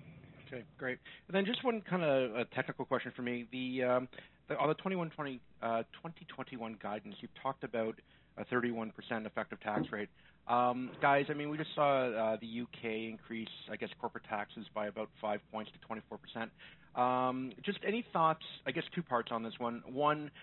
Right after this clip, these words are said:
um, did that, does your thirty-one percent kind of incorporate that tax change? Um, and then two, you know, structurally for years, you guys have always paid higher effective tax rates, and I appreciate part of that is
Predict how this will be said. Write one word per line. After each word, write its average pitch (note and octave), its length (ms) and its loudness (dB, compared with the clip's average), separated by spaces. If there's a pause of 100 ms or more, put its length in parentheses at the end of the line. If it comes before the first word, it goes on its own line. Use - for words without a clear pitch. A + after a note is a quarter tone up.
(180)
um, B2 400 6
did C3+ 120 -4
that, B2 260 2 (280)
does C#3 120 4
your D3 180 0
thirty-one C#3+ 300 0
percent B2+ 340 -6 (100)
kind A#2+ 160 -2
of A2 80 -4 (880)
incorporate C#3 720 -2
that A#2 200 0 (440)
tax B2 200 2 (160)
change? C3 300 -2 (460)
Um, A#2+ 360 2
and C3+ 120 -4
then C3+ 160 -4 (120)
two, D#3+ 380 -2
you D#3 80 -8
know, D#3 80 -4 (100)
structurally B3 680 -4
for C#3+ 80 -2
years, B2 580 -2 (180)
you B2+ 80 -18
guys C#3 140 4
have C3 80 0
always B2 220 2 (240)
paid A#2+ 180 -6
higher A#2 420 -2
effective A2+ 360 -8
tax A2 280 -2
rates, A2+ 200 -6
and A2+ 80 -8
I - 20 -8
appreciate A#2+ 480 -6 (500)
part B2+ 160 4
of A#2+ 40 0
that A#2+ 160 4
is A2+ 100 -2